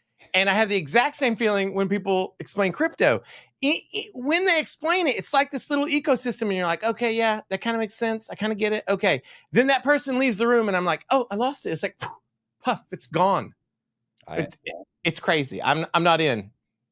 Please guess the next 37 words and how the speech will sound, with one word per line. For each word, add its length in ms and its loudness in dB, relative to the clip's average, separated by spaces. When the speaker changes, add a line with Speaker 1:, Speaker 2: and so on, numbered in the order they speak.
Speaker 1:
I'm 100 0
Speaker 2:
Yeah, 40 2
I 40 4
Speaker 1:
anti-crypto. 640 0
Speaker 2:
Yeah, 160 -4
I'm, 240 -2
I'm 160 -4
not 280 -8
in, 340 -12
I'm 160 -8
just 220 -12
not 260 -12
in 180 -14
favor 340 -6
of, 120 -8
of 140 -10
it, 140 -10
or 280 -12
I 120 -12
just 160 -12
don't, 160 -2
I 80 -4
just 120 -6
don't 100 -4
understand. 400 -10
I 80 -8
just 100 -4
don't 100 -2
understand. 360 -14
Speaker 1:
So 340 2
I 140 2
do 340 2
think 420 -4
that 180 -2
we 100 -2
will 180 2
have, 680 0